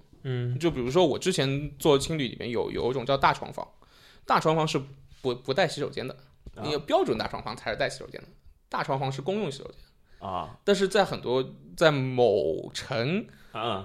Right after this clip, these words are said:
Speaker 2: 和某龙上面，
Speaker 3: 嗯。
Speaker 2: 他写的大床房里边是标有，有洗手间的。
Speaker 3: 啊。
Speaker 2: 所以有很多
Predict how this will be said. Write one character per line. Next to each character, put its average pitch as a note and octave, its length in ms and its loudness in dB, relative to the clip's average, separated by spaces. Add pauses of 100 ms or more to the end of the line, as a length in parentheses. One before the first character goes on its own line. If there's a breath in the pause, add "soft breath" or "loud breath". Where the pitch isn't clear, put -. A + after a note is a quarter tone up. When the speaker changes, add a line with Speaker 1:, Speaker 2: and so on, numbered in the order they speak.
Speaker 2:
和 C#3 220 4
某 C3 360 6
龙 A#2 260 -4
上 F3+ 160 4
面， - 240 -4
Speaker 3:
嗯。 G2+ 280 -4
Speaker 2:
他 D#3+ 140 -2
写 - 160 -2
的 A#2 100 -4
大 D3+ 160 2
床 B2+ 160 0
房 B2 160 -4
里 A2+ 60 -4
边 A2 320 -4
是 - 140 -8
标 C#3+ 240 -2
有， C3 60 -2
有 - 140 -6
洗 - 160 -6
手 C#3 120 -4
间 C#3 100 -10
的。 - 460 -18
Speaker 3:
啊。 A#2 280 0
Speaker 2:
所 C3 240 8
以 E3+ 80 12
有 C#3+ 140 10
很 A2 180 -2
多 C#3 360 4